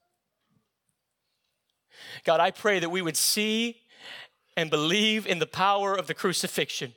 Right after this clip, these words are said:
that Jesus' blood is enough to wash away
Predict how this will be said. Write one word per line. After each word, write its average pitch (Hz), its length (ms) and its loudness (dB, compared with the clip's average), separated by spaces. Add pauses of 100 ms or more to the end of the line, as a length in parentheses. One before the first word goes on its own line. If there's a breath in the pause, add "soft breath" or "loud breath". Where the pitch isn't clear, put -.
(1000 loud breath)
that 170 160 0
Jesus' 214 640 0
blood 202 400 4
is 226 280 2
enough 190 500 2
to 175 120 -2
wash 175 400 4
away 165 560 2